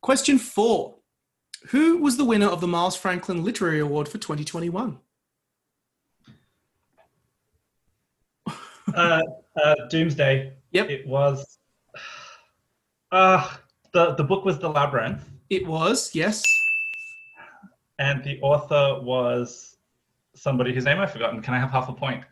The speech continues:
Speaker 1: <laughs> I'll give you, I'll give you a point for that, but I'll, I'll throw it out to everyone else for it to be interesting. The mu-, um, but can anyone guess the author's name?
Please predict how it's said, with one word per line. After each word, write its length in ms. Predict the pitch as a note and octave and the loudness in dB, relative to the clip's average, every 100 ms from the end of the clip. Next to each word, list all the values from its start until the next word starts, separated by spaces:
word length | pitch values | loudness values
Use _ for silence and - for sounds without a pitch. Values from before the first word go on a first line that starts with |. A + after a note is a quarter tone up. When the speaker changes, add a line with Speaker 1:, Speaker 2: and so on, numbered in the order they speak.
| _ | _
Speaker 1:
<laughs> 880 | _ - - - - - - - - | _ -2 -2 -4 -8 -10 -12 -8 -4
I'll 80 | F3 | 2
give 180 | A3 G#3+ | 2 4
you, 100 | G3+ | 2
I'll 260 | F#3+ G3 F#3+ | 2 0 2
give 140 | C4+ | 2
you 100 | C#4+ | 2
a 40 | |
point 260 | A3 A3+ G#3+ | 2 2 2
for 60 | G#3+ | 2
that, 240 | E3 D#3+ F3 | 0 0 0
but 80 | |
I'll, 120 | F3 F#3 | 0 0
I'll 140 | F#3 | -2
throw 300 | - G#3+ A3+ | -2 0 2
it 80 | G#3+ | 4
out 200 | F#3 - | 2 0
to 100 | F3+ | -4
everyone 360 | F3 F3 E3 D#3+ | 0 2 0 -2
else 180 | D#3 D#3+ | -4 -6
for 160 | E3+ | -8
it 100 | E3 | -8
to 60 | - | -10
be 80 | E3 | -10
interesting. 800 | F3 E3+ - E3 - D3+ D3+ D#3 _ _ _ - | -6 -6 -6 -8 -8 -8 -10 -14 _ _ _ -12
The 120 | D#3 | -8
mu-, 180 | E3 - | -6 -6
um, 260 | F3 E3 E3 | -4 -2 -2
but 240 | E3+ E3 | -2 -4
can 160 | - F3+ | -8 -6
anyone 320 | F#3 F#3+ F3+ | -4 -2 -2
guess 220 | F3+ F3 | -2 -4
the 120 | - E3+ | -6 -6
author's 460 | D#3 E3 E3+ E3+ D#3 | -6 -4 -4 -6 -6
name? 520 | D3+ D3+ D3 C#3+ | -8 -8 -8 -12